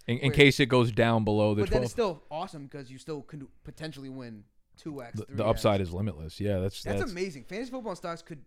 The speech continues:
Speaker 2: this could change.
Speaker 1: So, so Animal actually started a stock show. Did you see the
Speaker 2: I
Speaker 1: first
Speaker 2: saw
Speaker 1: one?
Speaker 2: it. Yeah, yeah,
Speaker 1: Yeah,
Speaker 2: yeah.
Speaker 1: so he's been wanting, him and Scott are gonna be doing, like, uh,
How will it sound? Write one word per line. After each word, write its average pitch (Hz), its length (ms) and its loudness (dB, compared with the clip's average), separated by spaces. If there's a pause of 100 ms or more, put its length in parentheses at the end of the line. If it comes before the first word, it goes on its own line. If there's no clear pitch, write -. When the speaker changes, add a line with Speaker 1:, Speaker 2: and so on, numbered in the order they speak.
(120)
Speaker 2:
this 220 180 -10
could 175 240 -10
change. 139 540 -14
Speaker 1:
So, 151 260 4
so 147 180 -2
Animal 185 320 2
actually 170 220 -2
started 160 220 0
a 127 40 -2
stock 147 220 -8
show. 95 120 -8
Did 92 140 -10
you 107 60 -12
see 135 160 -8
the 156 100 -8
Speaker 2:
I - 60 -6
Speaker 1:
first 226 140 -4
Speaker 2:
saw - 60 0
Speaker 1:
one? 160 80 -4
Speaker 2:
it. 127 80 -16
Yeah, 143 80 -10
yeah, 127 160 -12
Speaker 1:
Yeah, 120 60 -12 (120)
Speaker 2:
yeah. 123 80 6
Speaker 1:
so 120 120 0
he's 131 140 0
been 143 140 -2
wanting, 131 240 0
him 139 100 0
and 143 100 -2
Scott 131 280 2
are 117 60 2
gonna 113 160 -2
be 113 100 0
doing, 110 260 0
like, 104 160 -2 (220)
uh, 101 400 0